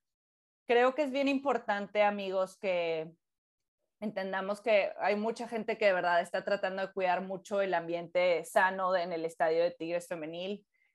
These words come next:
que tenemos de asegurarnos de que cuando veam-, que escuchemos algo así o veamos algo así, reportarlo, porque creo que no tiene lugar.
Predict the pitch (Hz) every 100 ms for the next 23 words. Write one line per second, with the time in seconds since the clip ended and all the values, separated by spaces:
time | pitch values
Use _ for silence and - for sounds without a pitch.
0 | _ 196 190 202 196 220 226 220 202 190
1 | 175 175 190 196 180 170 165 - 175 170
2 | 165 165 170 180 196 - - 180 - 185
3 | 226 226 226 220 214 208 202 196 185 175
4 | 175 175 185 180 180 185 180 180 - _
5 | _ _ _ _ 208 208 185 180 - 208
6 | 208 226 226 185 165 190 185 202 196 190
7 | 196 196 185 170 175 202 214